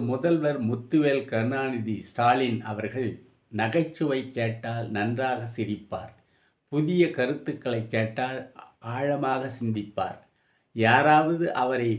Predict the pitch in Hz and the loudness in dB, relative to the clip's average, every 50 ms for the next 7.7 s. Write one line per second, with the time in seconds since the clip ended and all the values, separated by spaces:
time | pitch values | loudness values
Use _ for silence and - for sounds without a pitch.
0 | 107 - - 123 117 135 143 143 139 123 123 117 110 110 113 110 - - 117 110 | -4 -6 -6 -4 0 0 0 0 0 -2 -2 0 0 -2 -2 -6 -10 -8 -4 -2
1 | 117 113 113 110 107 101 104 107 113 113 143 147 147 - - 127 123 113 110 104 | 0 2 2 2 0 0 -2 -2 0 0 -2 -4 -4 -4 -4 -2 -2 -2 -2 -2
2 | 101 107 107 120 127 123 135 127 127 - 131 123 131 135 135 139 139 143 147 147 | -2 0 0 0 0 0 -2 -2 -2 -2 -2 -2 0 0 -2 -4 -4 -4 -4 -4
3 | 143 135 - 117 117 113 110 - 110 104 98 95 95 95 80 - - _ _ _ | -4 -4 -4 -2 -2 -2 -4 -4 -2 -2 -2 -2 -2 -4 -8 -14 -18 _ _ _
4 | _ _ _ _ _ - 107 113 117 127 139 135 127 127 120 - - - 120 120 | _ _ _ _ _ -4 0 2 2 4 4 2 2 0 0 -2 -2 0 0 2
5 | 135 147 160 165 156 143 113 113 131 139 139 143 135 113 101 110 - - - 107 | 2 2 2 0 0 0 -2 -4 -4 -2 -2 0 -2 -2 -4 -6 -8 -12 -8 -4
6 | 101 110 117 123 147 156 151 156 151 151 151 - - - - - 117 110 117 143 | 0 2 2 2 2 2 0 0 -2 -4 -4 -8 -16 -16 -6 -2 0 0 2 0
7 | 147 147 - 147 139 135 - 135 123 113 113 117 113 | -2 -2 -4 -4 -4 -4 -2 -2 -2 -2 0 0 -2